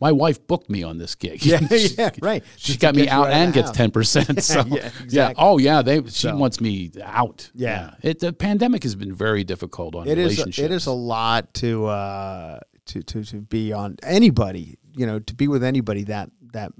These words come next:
Speaker 1: Yeah,
Speaker 2: long is a
Speaker 1: especially
Speaker 2: lot.
Speaker 1: now, and you had a newborn during this, not
Speaker 2: Yeah.
Speaker 1: newborn, but very young.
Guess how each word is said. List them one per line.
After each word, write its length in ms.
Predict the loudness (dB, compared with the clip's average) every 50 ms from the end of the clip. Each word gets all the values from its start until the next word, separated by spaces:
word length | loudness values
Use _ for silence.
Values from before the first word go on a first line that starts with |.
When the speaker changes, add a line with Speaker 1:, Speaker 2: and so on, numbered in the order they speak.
| -20 -10
Speaker 1:
Yeah, 380 | -4 -2 0 2 2 0 0
Speaker 2:
long 240 | -4 -6 -12 -16 -16
is 100 | -12 -10
a 40 | -8
Speaker 1:
especially 420 | -6 -4 -2 0 0 0 2 2 2
Speaker 2:
lot. 60 | 2
Speaker 1:
now, 200 | 2 2 2 0 0 0
and 120 | 0 0
you 60 | 0 0
had 80 | 0
a 60 | 0
newborn 600 | -2 -2 0 0 0 -2 -2 -4 -6 -4 -4 -4 -4
during 280 | -4 -4 -4 -4 -4 -2
this, 200 | -2 -4 -4 -4
not 160 | -2 -2 -2
Speaker 2:
Yeah. 120 | 0 0 0
Speaker 1:
newborn, 280 | 0 0 -2 -4 -2
but 120 | -4 -4 -2
very 240 | 0 0 0 2 0
young. 280 | 0 0 -2 -2 -4